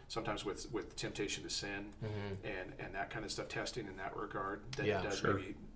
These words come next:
Speaker 1: I think trials can be included in that for sure,
Speaker 2: Yeah.
Speaker 1: but, but when he talks about how he's gonna give us a way of escape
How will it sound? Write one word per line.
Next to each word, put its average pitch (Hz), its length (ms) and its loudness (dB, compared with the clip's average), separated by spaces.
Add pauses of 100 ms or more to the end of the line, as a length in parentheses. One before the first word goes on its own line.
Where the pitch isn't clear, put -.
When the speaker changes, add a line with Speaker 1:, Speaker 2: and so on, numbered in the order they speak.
(180)
Speaker 1:
I 131 160 6
think 143 140 6
trials 123 320 8
can 117 80 0
be 107 80 2
included 113 360 6
in 110 40 -6
that 110 200 2
for 110 120 -2
sure, 107 220 6
Speaker 2:
Yeah. 104 80 10
Speaker 1:
but, 92 160 4 (180)
but - 60 4
when 120 100 8
he 117 60 6
talks 131 200 10
about 110 120 6
how 107 60 8
he's 107 100 2
gonna 107 160 2
give 107 120 6
us 104 120 2
a - 20 6
way 101 160 6
of 95 60 0
escape 101 480 0